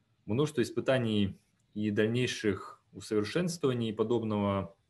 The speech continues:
коммутирующего элемента привели к созданию конструкции разрядника, который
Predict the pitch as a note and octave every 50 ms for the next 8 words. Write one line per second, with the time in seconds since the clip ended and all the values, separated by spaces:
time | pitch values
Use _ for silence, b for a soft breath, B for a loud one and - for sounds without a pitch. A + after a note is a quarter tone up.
0 | _ _ _ _ _ _ _ _ - A2+ A2+ A2 A2+ - A#2+ A2+ A2+ G#2+ G#2+ -
1 | - G#2+ G#2 G#2 G2+ G#2 G#2+ G#2+ G#2+ G#2 G2+ G2+ G2+ F#2+ F#2 F2+ - - _ _
2 | _ _ - - G#2+ G#2 A2+ C3+ D#3+ E3+ E3+ - - G#2 G#2 B2 C3+ C3 A#2+ A2+
3 | G#2+ G#2 G2 G2+ - - _ _ _ _ _ - G2 G2+ - B2 A#2+ - - -
4 | G#2+ G#2 G2 G2+ A2+ C#3 D#3 E3 D3+ C3 A2+ - G#2 G2 - - - - B2 A#2+
5 | A2+ G#2 G#2 -